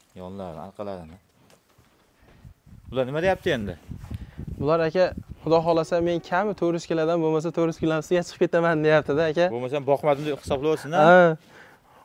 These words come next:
Speaker 2: Mollarda shu holati ham, aka, o'sha J V S to'rt yuz kilodan ancha ustida, ikkalasi ham.
Speaker 1: Iloyim.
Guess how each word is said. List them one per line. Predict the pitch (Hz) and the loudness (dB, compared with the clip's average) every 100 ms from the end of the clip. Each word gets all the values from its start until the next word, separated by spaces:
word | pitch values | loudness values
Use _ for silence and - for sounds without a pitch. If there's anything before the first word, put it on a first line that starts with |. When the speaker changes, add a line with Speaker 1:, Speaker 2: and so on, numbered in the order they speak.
| - | 0
Speaker 2:
Mollarda | 147 185 185 196 | 6 8 6 6
shu | 190 | 4
holati | 180 196 190 190 | 6 8 6 4
ham, | 185 | 0
aka, | 170 180 | 0 0
o'sha | 185 175 | 0 0
J | 147 175 175 | 2 4 4
V | 170 | 4
S | 160 | 2
to'rt | - 180 | 2 2
yuz | 175 | 2
kilodan | - 165 170 | -2 0 2
ancha | 175 165 170 | 2 4 2
ustida, | 151 156 143 | 0 0 0
ikkalasi | 139 160 170 165 190 | 2 2 2 2 2
ham. | 139 - - | 0 -4 -12
Speaker 1:
Iloyim. | 104 95 78 | -6 -4 -6